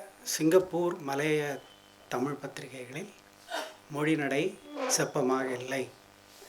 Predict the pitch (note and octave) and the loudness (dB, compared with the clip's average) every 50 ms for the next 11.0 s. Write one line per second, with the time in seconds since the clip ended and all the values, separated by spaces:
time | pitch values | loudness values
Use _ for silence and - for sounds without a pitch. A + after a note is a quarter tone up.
0 | - - - - - E3 D#3 E3 D#3+ - - D#3+ D#3 D3 C3 C3 C3 C#3 C#3 B2 | -20 -12 -6 -4 0 2 2 2 2 2 4 4 4 4 4 2 2 0 0 0
1 | C#3 C#3+ D#3+ F3 F3+ F#3+ A#3 D4 C4 F3 D#3 F#3 G#3+ G#3 - - F#3+ F3+ F#3 F#3 | 0 0 2 2 2 2 4 4 4 4 6 6 4 4 4 4 6 8 8 6
2 | E3+ D3 C3+ C#3 C#3 A3+ B3+ - - - - - - - - - - D3 C#3 C3 | 6 4 0 -2 -2 -2 -4 -4 -6 -18 -20 -20 -20 -20 -20 -12 -4 -4 -4 -4
3 | C3 - C3+ B2 A2+ - - - - - - - - - - - - - - - | -4 -6 -6 -6 -6 -8 -10 -12 -14 -14 -14 -14 -14 -14 -18 -20 -20 -20 -18 -12
4 | - C4 - - F3+ G3+ G#3+ D#4 - - D4 C4+ G#3+ F#3 D#3+ D3 C3 B2 A#2+ - | -8 -6 -2 4 6 8 10 10 8 8 10 10 12 12 10 8 6 4 0 -4
5 | - D3+ D#3+ F#3 F#3 F3+ - - E3+ E3+ E3+ E3 C#3+ D3+ D3+ D3 C#3+ C3 C3 B2+ | 0 2 6 8 8 10 10 10 8 8 6 6 6 4 4 4 4 4 2 2
6 | - C3 B2 B2 C3 F#3 B3 - - - - - - - - - - - - - | 0 -4 -6 -4 -4 -4 -4 -4 -8 -14 -16 -14 -14 -14 -14 -14 -16 -14 -4 2
7 | C#4+ C#4 C4+ C4+ - A3+ F3 D3+ F#3+ B3+ B3 F#3+ E3+ E3 C#3 - - - - F3 | 4 4 4 6 6 4 4 6 6 4 4 4 4 4 2 0 0 0 0 0
8 | F3 - - D4+ D4+ A#3+ B3 A3 G3 F#3 G3 G3 F3 D#3 C#3+ C#3+ D#3 E3+ G3+ G3 | 2 4 6 8 10 12 12 12 12 12 12 12 10 8 8 4 0 2 2 4
9 | F3 D3 - F#3+ B3+ C#4+ C#4 - - G#3 G#3 - - B3+ B3 A#3+ A3+ G#3 G#3 G#3 | 4 6 8 10 10 12 10 10 12 10 10 10 12 12 12 12 12 12 12 12
10 | G#3+ A#3 B3 B3+ A#3+ G3+ F#3+ F3 - D3 - F3 F#3 F#3+ F#3+ E3+ D#3 C#3+ B2 | 12 12 12 12 12 12 10 10 8 6 8 12 12 12 12 12 12 12 8